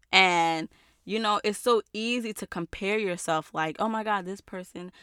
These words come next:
is doing this. Why am I not doing that?" Or this, you know, "This person has been able to accomplish all these things by this age. How come I wasn't supposed to do that?" And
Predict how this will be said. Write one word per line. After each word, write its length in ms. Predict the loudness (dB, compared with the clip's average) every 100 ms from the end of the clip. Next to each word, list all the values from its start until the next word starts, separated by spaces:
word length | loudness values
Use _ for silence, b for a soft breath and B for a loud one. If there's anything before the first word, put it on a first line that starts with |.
| B B
is 140 | -6
doing 320 | -4 -4 -2
this. 280 | -4 -6 -6
Why 200 | -2 -2
am 120 | -2
I 80 | -2
not 220 | -2 -4
doing 300 | -4 -4 -2
that?" 260 | -4 -6 -8 -16 b b b -2
Or 160 | -2
this, 240 | 0 -2 -2 _ _
you 100 | -8
know, 260 | -4 -2 -4
"This 460 | -8 -14 -6 -4 -4
person 420 | -8 -10 -10 -10
has 400 | -4 0 0 -2 -10 B
been 180 | 2 2 4
able 240 | 2 2
to 300 | -2 -4 -2 -2
accomplish 600 | -4 2 0 0 -6 -2
all 200 | -2 0
these 220 | -2 -4
things 280 | -4 -4 0
by 200 | 0 0
this 240 | -2 -6 -4
age. 260 | -2 -2
How 200 | 0 0
come 200 | 0 0
I 120 | 2 2
wasn't 280 | 0 -2
supposed 300 | -4 -8 -8
to 60 | -8
do 160 | -6 -4
that?" 220 | -4 -4
And 300 | 0 0 0